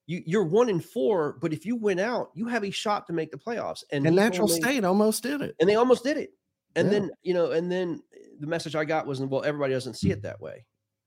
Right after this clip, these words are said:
Speaker 1: Well, how, how am I gonna react there, Dan?
Speaker 2: Yeah. But
Speaker 1: You
Speaker 2: the,
Speaker 1: know?
Speaker 2: I, I mean, part of that too, I mean, I wasn't a part of that, but there is also, like, you don't have a lot of leverage over the teams. The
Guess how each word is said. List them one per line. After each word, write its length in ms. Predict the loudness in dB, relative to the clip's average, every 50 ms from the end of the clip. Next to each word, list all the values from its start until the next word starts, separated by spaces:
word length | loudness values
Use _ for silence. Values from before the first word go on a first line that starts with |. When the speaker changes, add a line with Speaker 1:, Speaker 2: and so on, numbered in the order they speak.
| _ _ _ _ _ _ _ _ _
Speaker 1:
Well, 200 | -18 -14 -8 -2
how, 300 | 2 2 4 2 2 0 -2
how 100 | -4 -2
am 80 | -2
I 80 | 0 0
gonna 200 | 0 0 0 -2
react 380 | -2 -4 -6 -8 -10 -12 -14
there, 140 | -18 -18 -18
Dan? 160 | -18 -20 -20 -20 _ -20 -20 -20 -20 _ _ _ _ _ -16 -16 -10 -10
Speaker 2:
Yeah. 180 | -8 -8 -8 -10 -14 _ _ -16 -16 -16 -4 _
But 120 | 0 2 4
Speaker 1:
You 80 | 4
Speaker 2:
the, 40 | 4
Speaker 1:
know? 60 | 4
Speaker 2:
I, 160 | 2 2 4
I 20 | 4
mean, 200 | 6 6 4 4
part 360 | 0 -4 0 2 2 4 4
of 60 | 4
that 280 | 2 2 2 0 -6 -8
too, 460 | -2 0 0 2 2 0 0 -2 -6 _ -6
I 80 | -4
mean, 320 | -2 0 -2 -2 -4 -6 -12 _ _ _ _ _ _ _ _ _ _
I 100 | -2 0
wasn't 200 | 2 2 2 2
a 40 | 2
part 220 | 2 2 2 2 2
of 60 | 2
that, 260 | 0 -2 -4 -6 _ _ _ _ _ _ -16 -16 -16 -16 -18 _ _
but 180 | 0 0 2 2
there 200 | 2 2 2 0
is 380 | 0 2 4 4 4 4 2 0
also, 720 | -4 -4 -2 -2 -2 -2 -4 -2 -2 -2 -2 -4 -4 -8 _ _ _ _ _ _ _ _ _ _ _ _ _ _ _ _ _ _ _ 2
like, 240 | 2 2 4 2
you 260 | 0 0 2 4 4 4
don't 260 | 4 2 2 0 0
have 200 | 0 0 2 2
a 40 | 4
lot 260 | 4 4 4 2 2
of 60 | 2
leverage 420 | 2 0 0 0 -2 -4 -2 0
over 200 | 0 0 0 0
the 120 | -2 -4 -4
teams. 520 | -4 -4 -2 -2 -2 -2 -4 -4 -8 -12 -18 _ _ _ _ _ _ _ -8
The 100 | -8